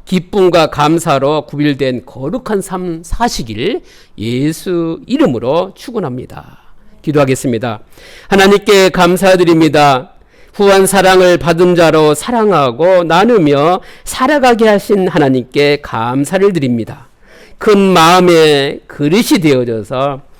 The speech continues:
말씀에 순종하여 탕감해주고 자유하게 하며 가장 좋은 것으로 하나님께 드릴 수 있는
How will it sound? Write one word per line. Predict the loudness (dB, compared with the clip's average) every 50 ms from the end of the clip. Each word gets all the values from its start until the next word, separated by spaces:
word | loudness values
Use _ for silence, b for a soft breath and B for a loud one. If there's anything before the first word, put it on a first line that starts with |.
| b b b b b
말씀에 | -6 -2 2 2 2 2 0 0 2 2 2
순종하여 | 2 0 0 0 0 2 2 2 2 2 2 0 0 0 0 2 0 0 -2 -6 -10 -18 -20 -20 -20 -20 _ -20 -20 -20 -20 _ -20
탕감해주고 | -16 -6 -2 0 0 2 2 2 2 2 2 0 0 -4 -8 -10 -10 -14 -18 -18 _ _ _ -20 _ _ _ _ -20
자유하게 | -14 -8 -6 -4 0 2 2 4 4 4 4 2 0
하며 | 2 2 0 2 2 4 4 4 2 0 b b b b b b
가장 | -12 -6 -4 -2 2 2 2 2 2 0
좋은 | -2 0 0 2 2 2 2 2
것으로 | 2 0 2 2 2 2 4 2 2
하나님께 | 0 0 0 0 2 2 2 0 0 -2 0 0 0
드릴 | 0 0 -2 0 0 0
수 | 0 -2 -4 -4 -2 -2 -2
있는 | -2 -2 0 2 4 4 4 2 2 0 0 -2 -2 -4 -6